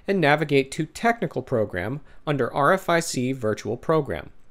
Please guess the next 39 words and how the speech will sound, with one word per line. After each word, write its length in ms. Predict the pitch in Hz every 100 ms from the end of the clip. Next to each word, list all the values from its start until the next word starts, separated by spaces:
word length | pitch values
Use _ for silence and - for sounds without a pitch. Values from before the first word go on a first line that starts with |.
| - - - -
Click 200 | - 185
through 200 | - 202
calendar 460 | - 185 196 170 143
dates 320 | 120 139 -
and 120 | 147
sessions 580 | - 185 180 104 120 -
to 100 | -
find 360 | - 135 147 151
associated 640 | - 156 180 202 190 196
slideshows 600 | - 143 135 - 151 147
and 140 | 170 -
technical 420 | 202 165 - 104
papers. 560 | - - - - - - - - - - - - - - - - - - 139
In 120 | 127
the 120 | 127
I 160 | 147 170
M 120 | 151
S 220 | 147 -
Microwave 560 | 120 151 165 143 131 123
Week 240 | 123 117
mobile 380 | 107 147 185 110
app, 260 | 98 - - - - -
tap 280 | 196 214 -
on 140 | 190
the 60 | 156
virtual 400 | 139 175 - 190
conference 520 | - 147 139 127 -
schedule, 600 | - 101 98 95 104 147 -
select 400 | - 113 135 -
your 100 | 147
event 300 | 123 143 175
category, 720 | - 113 101 95 98 98 151 - - - -
and 160 | 226
select 360 | 226 202 139 -
your 120 | 170
event 340 | 156 120 107 -
from 180 | 117
the 60 | 127
calendar. 560 | - 139 123 98 85